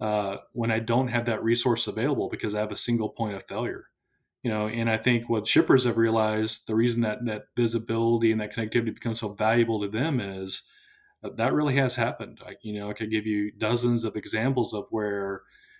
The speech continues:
you know, someone got sick or a, an office of people got sick.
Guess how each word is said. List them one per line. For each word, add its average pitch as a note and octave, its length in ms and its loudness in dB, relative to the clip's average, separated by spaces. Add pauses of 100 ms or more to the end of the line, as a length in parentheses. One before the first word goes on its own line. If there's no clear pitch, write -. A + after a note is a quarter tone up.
(100)
you A#2 60 -4
know, G#2 120 -2
someone B2 400 2
got A2 240 0
sick C3+ 460 -4 (140)
or A2 220 -4
a, G#2 200 -6
an G#2+ 140 -6
office A#2+ 480 2
of G#2 160 -8
people G#2 480 -2 (100)
got A2+ 220 -2
sick. C#3 500 -4